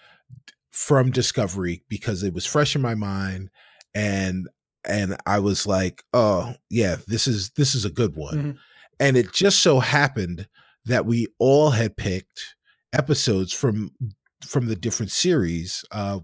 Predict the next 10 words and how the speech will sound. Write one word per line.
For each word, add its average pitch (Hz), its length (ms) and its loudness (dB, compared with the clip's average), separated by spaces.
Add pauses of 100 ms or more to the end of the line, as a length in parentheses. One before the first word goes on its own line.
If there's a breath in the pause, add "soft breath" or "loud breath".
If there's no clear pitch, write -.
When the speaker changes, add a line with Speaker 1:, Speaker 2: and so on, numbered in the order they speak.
Speaker 1:
within 104 340 -6
the 98 60 -4
franchise. - 800 -4 (640 soft breath)
And 131 220 4
then 147 260 6
our 135 180 4
good 143 220 6
friend 131 320 2
Sharif 127 360 0
Jackson 120 720 2